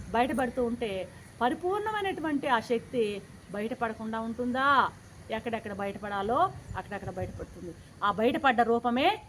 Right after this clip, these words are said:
ఈ ప్రపంచమంతా. ఆ పరమాత్మ యొక్క శక్తే ఈ ప్రపంచమంతా. పరమాత్మ యొక్క స్వరూపమే కనిపించేటువంటి ప్రపంచమంతా. ప్రపంచం వేరే కాదు, ప్రపంచం పరమాత్మ యొక్క శరీరం. ఆ చైతన్యమే ప్రపంచంలాగా కనబడుతుంది.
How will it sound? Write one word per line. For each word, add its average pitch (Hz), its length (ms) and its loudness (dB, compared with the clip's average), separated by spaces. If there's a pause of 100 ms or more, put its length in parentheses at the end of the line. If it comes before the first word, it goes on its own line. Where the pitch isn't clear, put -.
(140)
ఈ 196 80 -4
ప్రపంచమంతా. 180 840 -8 (760)
ఆ 190 140 0
పరమాత్మ 208 480 -2
యొక్క 220 160 -4
శక్తే 262 680 6 (220)
ఈ 196 60 -2
ప్రపంచమంతా. 170 840 -10 (360)
పరమాత్మ 262 400 2
యొక్క 247 140 0
స్వరూపమే 269 800 6 (240)
కనిపించేటువంటి 208 640 -4
ప్రపంచమంతా. 175 920 -10 (280)
ప్రపంచం 269 540 4
వేరే 233 320 4
కాదు, 185 600 0 (280)
ప్రపంచం 285 500 2
పరమాత్మ 247 500 2
యొక్క 208 220 -6
శరీరం. 214 760 4 (300)
ఆ 226 100 6 (100)
చైతన్యమే 330 760 8 (320)
ప్రపంచంలాగా 214 720 -2
కనబడుతుంది. 175 840 -8